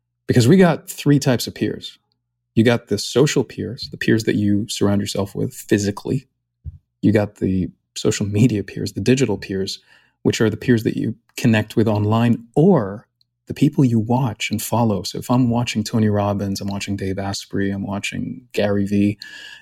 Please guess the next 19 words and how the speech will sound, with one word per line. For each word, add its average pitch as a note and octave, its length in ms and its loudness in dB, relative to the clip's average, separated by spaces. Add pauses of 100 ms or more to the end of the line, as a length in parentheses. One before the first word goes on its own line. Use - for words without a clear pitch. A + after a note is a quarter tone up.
(120)
every A#2 300 0
day, G#2 340 -2 (140)
these C3+ 180 4
are B2+ 100 2
my G#2 140 -2
peers. - 640 -2 (640)
And A#2+ 100 4
we A#2+ 80 8
don't D3+ 160 4
think - 180 2
about G#2+ 220 0
that. G2+ 140 -6
And A#2+ 120 4
then C3+ 140 8
you C3+ 80 6
have C3+ 160 4
the C#3 80 0
mental B2 480 4
peer. - 380 -12